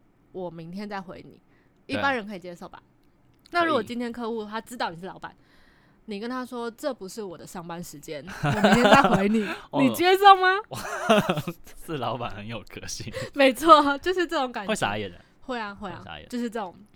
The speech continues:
Speaker 1: 有没有下班的，
Speaker 2: 哦。
Speaker 1: 我觉得一般人都会觉得：“啊，你真的事情有那么多到没有下班时间吗？”
Speaker 2: 嗯。
Speaker 1: 真的没有。
Speaker 2: 哦，真的没有。
Speaker 1: 是真的没有。
Speaker 2: 你从一个人的时候就没有，
Speaker 1: 他比较
Speaker 2: 到现在四个人还是没有。
Speaker 1: 没有。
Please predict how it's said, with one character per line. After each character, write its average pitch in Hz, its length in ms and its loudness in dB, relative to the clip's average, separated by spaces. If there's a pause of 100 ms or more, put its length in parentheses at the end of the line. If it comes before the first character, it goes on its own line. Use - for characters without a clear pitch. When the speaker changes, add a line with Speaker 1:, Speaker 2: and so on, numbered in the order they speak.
(160)
Speaker 1:
有 220 180 -2
没 294 80 0
有 262 120 0
下 214 260 -4
班 196 180 -8
的， 175 140 -12
Speaker 2:
哦。 - 40 -14
Speaker 1:
我 202 80 -12
觉 240 80 -8
得 302 60 -4
一 311 40 -6
般 277 140 0
人 226 100 -4
都 226 100 -10
会 226 80 -10
觉 185 100 -14
得 170 80 -14
：“啊， 220 120 -8
你 196 140 -12
真 190 140 -14
的 190 100 -12
事 196 140 -12
情 180 160 -16
有 156 120 -16
那 175 60 -14
么 175 240 -14
多 175 240 -10
到 175 420 -8 (640)
没 202 140 -8
有 175 80 -6
下 185 160 -10
班 170 180 -10
时 165 140 -16
间 147 160 -16
吗？” 104 240 -14
Speaker 2:
嗯。 95 340 -12
Speaker 1:
真 190 240 -6
的 185 100 -4
没 165 120 -8 (220)
有。 254 180 6
Speaker 2:
哦， 202 300 2
真 156 200 -2
的 156 120 0
没 104 160 -4
有。 90 220 -6
Speaker 1:
是 359 120 0
真 294 180 0
的 254 120 0
没 180 220 -8
有。 170 200 -12 (340)
Speaker 2:
你 147 100 -6
从 359 180 2
一 - 20 -6
个 294 160 0
人 156 140 2
的 135 120 -2
时 127 100 -4
候 135 140 4
就 139 240 -2
没 107 160 -2
有， 98 100 -6
Speaker 1:
他 - 20 -12
比 - 60 -20
较 131 80 0
Speaker 2:
到 143 40 -2
现 147 100 -4
在 139 40 -6
四 160 180 -6
个 127 100 -6
人 87 80 -10
还 95 140 -10
是 107 120 -12
没 85 180 -14
有。 - 160 -20 (600)
Speaker 1:
没 190 120 -12
有。 160 160 -16